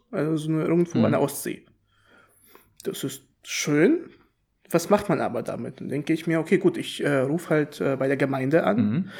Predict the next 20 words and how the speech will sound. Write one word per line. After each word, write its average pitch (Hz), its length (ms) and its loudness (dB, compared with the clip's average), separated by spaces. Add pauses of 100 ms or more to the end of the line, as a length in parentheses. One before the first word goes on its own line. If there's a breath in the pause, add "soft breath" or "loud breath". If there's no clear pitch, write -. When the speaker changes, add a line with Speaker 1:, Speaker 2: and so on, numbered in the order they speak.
(360 loud breath)
Speaker 1:
und 143 180 -2
frag 139 280 0
da, 139 340 4
was, - 440 -2
äh, 220 40 -10 (680)
was 139 200 -6
ich 135 100 -4
damit 127 240 -4
machen 160 300 -4
soll. 185 280 0 (960)
Ruf 196 180 4
da 147 140 6
an 170 120 4
und 180 120 4
die 165 60 -2
sagen, 151 460 0 (1200 soft breath)
na 151 100 0
ja, 175 180 8
ist, - 360 -6
ähm, 156 400 6